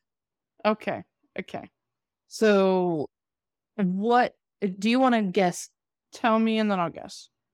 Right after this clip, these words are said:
Speaker 2: So you want me to tell you opening weekend and you're gonna guess worldwide?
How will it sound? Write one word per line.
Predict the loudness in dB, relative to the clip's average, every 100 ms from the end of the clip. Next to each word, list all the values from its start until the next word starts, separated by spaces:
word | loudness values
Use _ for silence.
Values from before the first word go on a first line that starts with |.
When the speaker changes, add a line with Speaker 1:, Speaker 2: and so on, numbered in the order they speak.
| _ _ _ _ _ _ _ -8
Speaker 2:
So | -2
you | 0
want | 2
me | 0
to | -4
tell | -2 0
you | 2 2
opening | 0 -2 -2
weekend | -2 -2 -2 -2
and | -2
you're | -2
gonna | -2 -2
guess | -4 -4
worldwide? | -8 -6 -4 -6